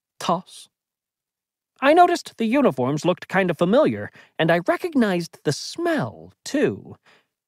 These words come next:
Mister Patel explained that there wasn't enough time to get new uniforms for the team, so they had to recycle the ones from tryouts. But there was something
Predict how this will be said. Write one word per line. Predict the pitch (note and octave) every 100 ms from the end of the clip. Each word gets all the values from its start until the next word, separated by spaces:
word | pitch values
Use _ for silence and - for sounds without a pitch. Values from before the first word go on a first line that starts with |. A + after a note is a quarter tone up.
| _ _ _ A3
Mister | D#4 - G3
Patel | G3 C4 A3
explained | D3 - C#3+ B2+ E3 E3+ -
that | - D#3+
there | D#3+
wasn't | G3+ D4 D4
enough | A#3+ G#3+
time | F#3+ G3+ D#3
to | D#3
get | D#3 D3+
new | G3 A#3
uniforms | D3 A#2+ A#2 C3 B2 -
for | D#3
the | C#3
team, | - G3+ D#3+ G3 - - _ _
so | - A#3+ D#4+ E4+
they | D4
had | A3+ C4+
to | B3
recycle | C4 A#3+ A#3 G#3 G3
the |
ones | G3 E3+ D#3+ E3+
from | - D3+ D#3+
tryouts. | - - C4 A#2+ E2 - - - - - _ _ _ _ _ _ _
But | D4+ F4
there | E4+
was | E4 -
something | D#4 D#4+ D4+ C#4+